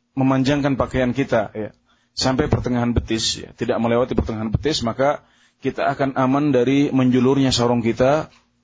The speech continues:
ke daerah yang terlarang. Kalau pakaian kita sampai ke pertengahan betis, kalau seandainya kita bergerak banyak sehingga pakaian tersebut menjulur, dia akan menjulur sampai ke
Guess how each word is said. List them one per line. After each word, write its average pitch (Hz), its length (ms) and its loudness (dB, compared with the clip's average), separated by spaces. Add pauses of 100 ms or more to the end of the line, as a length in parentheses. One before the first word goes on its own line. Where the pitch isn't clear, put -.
(120)
ke 139 400 0 (720)
daerah 127 320 2
yang 131 160 0
terlarang. 123 480 0 (1120)
Kalau 151 480 0 (240)
pakaian 135 400 0
kita 131 240 0
sampai 131 320 2
ke 120 80 -4
pertengahan 120 400 -2
betis, 160 560 -2 (320)
kalau 147 240 0
seandainya 135 320 0
kita 131 240 -2
bergerak 123 480 0
banyak 123 480 0 (160)
sehingga 123 640 2 (400)
pakaian 139 320 0
tersebut 127 400 -2
menjulur, 131 560 2
dia 131 160 4
akan 123 240 2
menjulur 123 320 4
sampai 120 480 0 (400)
ke 135 320 0